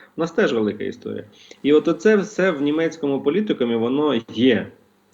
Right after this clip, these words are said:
Але Росія сама зараз своїми діями, як на мене, витравлює це все.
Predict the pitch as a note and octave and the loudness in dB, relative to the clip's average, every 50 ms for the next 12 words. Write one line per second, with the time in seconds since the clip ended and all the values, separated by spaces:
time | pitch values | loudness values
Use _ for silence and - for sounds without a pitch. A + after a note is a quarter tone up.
0 | _ _ _ - - _ _ _ _ _ _ _ _ - B2 B2+ C3+ C#3+ E3 F3 | _ _ _ -20 -20 _ _ _ _ _ _ _ _ -4 0 2 4 4 4 4
1 | F3+ E3+ D#3 - - - - G3 G#3+ A3+ G#3 E3+ C#3 - - D3 D3+ D3+ D3 D3 | 4 2 2 0 -2 -8 -6 -4 -2 0 2 0 0 0 -4 -4 -4 -4 -4 -4
2 | C3+ A2+ G#2+ G#2+ B2+ B2+ B2 A#2+ A#2 A2+ - - A#2+ B2+ B2+ B2+ B2 B2+ B2+ B2 | -4 -4 -2 -2 -2 -2 -2 -2 -4 -6 -8 -8 -8 -6 -6 -6 -6 -6 -6 -6
3 | C3 F3+ G#3+ B3 B3+ G3 C3 A2+ G#2+ G#2 A2 A2 - A#2+ A#2+ A#2+ A#2+ A2+ G#2+ G#2 | -4 -2 0 0 2 0 0 0 0 0 0 -2 -2 -2 -2 -2 0 0 0 2
4 | G#2 A2 C3+ C#3 C3+ D3+ D3+ C#3+ B2+ G#2+ G2+ G2+ G2 F#2 - - - - - - | 2 2 2 2 2 2 2 2 2 0 0 -2 -4 -6 -8 -10 -14 -18 -16 -18
5 | - - | -20 -20